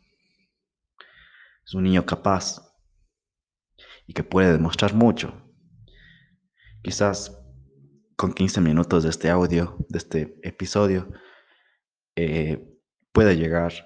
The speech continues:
a más con esta frase, ¿no? Yo alguna vez leí, eh,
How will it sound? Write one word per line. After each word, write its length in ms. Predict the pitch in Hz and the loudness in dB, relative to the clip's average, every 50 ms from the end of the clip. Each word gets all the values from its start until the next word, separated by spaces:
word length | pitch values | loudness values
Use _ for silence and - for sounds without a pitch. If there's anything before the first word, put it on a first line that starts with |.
| - _ _ _ _ _ _ _ _ _ _ _ - | -20 _ _ _ _ _ _ _ _ _ _ _ -12
a 100 | - 82 | -10 -6
más 300 | 85 90 90 92 92 - | -4 -4 -4 -4 -6 -6
con 180 | - 87 82 | -6 -6 -6
esta 180 | 82 - - 73 | -6 -8 -10 -6
frase, 460 | - - - 82 80 - - - 76 | -4 -2 -2 -2 -4 -6 -6 -8 -6
¿no? 340 | 80 87 92 95 - - _ _ _ _ _ _ _ _ _ _ _ _ _ _ _ _ _ _ _ _ - - _ _ | -6 -6 -8 -10 -12 -18 _ _ _ _ _ _ _ _ _ _ _ _ _ _ _ _ _ _ _ _ -20 -20 _ _
Yo 80 | - 98 | -6 -4
alguna 300 | 95 92 98 98 92 90 | -4 -2 0 0 0 0
vez 200 | 90 95 95 87 | 2 0 0 0
leí, 800 | 87 85 85 87 90 95 95 92 82 71 82 98 - - _ _ _ _ _ _ _ _ _ _ _ _ _ _ _ _ _ _ _ _ _ - | -2 -2 -2 0 0 0 0 -2 -4 -6 -10 -14 -20 -20 _ _ _ _ _ _ _ _ _ _ _ _ _ _ _ _ _ _ _ _ _ -2
eh, 560 | 80 85 82 80 78 76 76 76 69 69 | -2 0 0 0 -2 -2 -4 -4 -6 -8